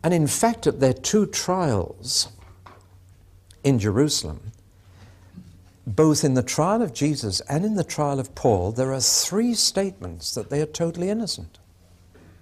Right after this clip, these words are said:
Pilate three times says, "This man is innocent." Three times Roman authorities say, "Paul is innocent. We could let him go free if he hadn't appealed to Rome." Do you follow this? So that, in fact, both volumes say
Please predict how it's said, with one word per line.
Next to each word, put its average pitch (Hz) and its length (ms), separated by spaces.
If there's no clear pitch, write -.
Pilate 190 460
three 196 340
times 196 460
says, 110 220
"This 143 160
man 156 160
is 151 160
innocent." - 460
Three - 420
times 196 580
Roman 151 260
authorities 156 600
say, 135 340
"Paul 160 220
is 156 160
innocent. 165 580
We 120 80
could 120 120
let 143 140
him 143 100
go 139 180
free 160 280
if 147 140
he 104 60
hadn't 117 240
appealed 127 280
to 135 80
Rome." 135 260
Do - 540
you 120 60
follow 151 240
this? 233 280
So - 380
that, 156 200
in 151 220
fact, - 600
both 208 480
volumes 160 460
say 92 480